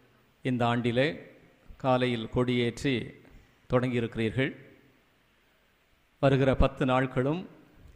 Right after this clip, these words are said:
தூய பவுலடியாருடைய வாழ்வு, அவருடைய நற்செய்தி அறிவிப்பு பணி, அதன் வழியாக நம்முடைய நம்பிக்கை புதுப்பிக்கப்படல் என்கிற பல நினைவுகளோடு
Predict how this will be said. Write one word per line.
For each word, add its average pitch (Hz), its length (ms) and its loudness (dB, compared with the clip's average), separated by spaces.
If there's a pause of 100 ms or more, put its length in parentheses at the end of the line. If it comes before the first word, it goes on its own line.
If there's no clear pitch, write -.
(520)
தூய 135 300 4
பவுலடியாருடைய 131 1000 2 (960)
வாழ்வு, 139 720 2 (580)
அவருடைய 127 760 0 (480)
நற்செய்தி 151 480 2
அறிவிப்பு 139 500 2
பணி, 127 360 0 (840)
அதன் 151 260 0
வழியாக 139 480 2
நம்முடைய 127 720 0 (340)
நம்பிக்கை 147 760 0 (180)
புதுப்பிக்கப்படல் 135 840 0 (2000)
என்கிற 131 520 0
பல 139 220 4
நினைவுகளோடு 139 920 2